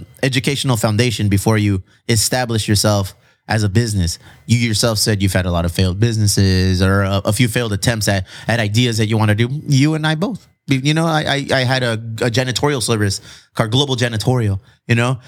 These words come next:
and we took on, like, uh, Anthony's Fish Grotto and stuff and blah, blah, blah.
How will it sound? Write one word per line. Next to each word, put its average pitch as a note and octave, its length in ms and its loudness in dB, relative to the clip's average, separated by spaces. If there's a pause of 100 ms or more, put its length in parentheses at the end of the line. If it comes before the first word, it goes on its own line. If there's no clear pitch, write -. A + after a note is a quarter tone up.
(200)
and A#2 180 -2
we A#2 160 2
took G#2+ 240 -2
on, G#2+ 360 2
like, G2 340 2
uh, F#2 160 2
Anthony's G#2+ 580 2
Fish A2+ 220 -2
Grotto G#2 320 0
and G2 100 0
stuff G#2 400 0
and G2 100 0
blah, A2 120 4
blah, G#2+ 100 2
blah. A#2 320 2